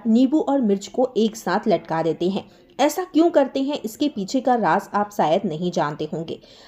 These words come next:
आप सभी जानते हैं कि लक्ष्मी जी दो बहनें हैं, एक देवी लक्ष्मी है, दूसरी दरिद्रता है। और ऐसा माना जाता है और विष्णु पुराण में भी वर्णन किया गया है, शिव महापुराण में भी वर्णन किया गया है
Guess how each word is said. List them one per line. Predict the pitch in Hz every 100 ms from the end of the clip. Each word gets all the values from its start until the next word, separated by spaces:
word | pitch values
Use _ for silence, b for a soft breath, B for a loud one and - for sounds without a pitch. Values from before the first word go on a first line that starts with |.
| B -
आप | 349
सभी | - 320 330
जानते | - 214 220 254
हैं | 262 277
कि | 277
लक्ष्मी | 247 170 - 226 214
जी | 277
दो | 220 190 190
बहनें | 185 170 160
हैं, | 190 - b b -
एक | 240 240 - 180
देवी | 196 196 180
लक्ष्मी | 156 - 277 269
है, | 277 349 B B 226
दूसरी | 320 330 339
दरिद्रता | 320 214 196 175 - 180
है। | 185 - - _ -
और | 330
ऐसा | 320 285 294 440
माना | 285 214 269
जाता | 262 220 208 226
है | 226
और | 233 220
विष्णु | 185 - 208
पुराण | 190 175 165 214
में | 202 185
भी | 214 190 190
वर्णन | 185 175 190
किया | 185 180
गया | 175 165 170
है, | 185
शिव | - 277
महापुराण | 240 208 208 208 190 196
में | 185 170
भी | 226
वर्णन | 208 180 185 190
किया | 185 180
गया | 180 170
है | 175 185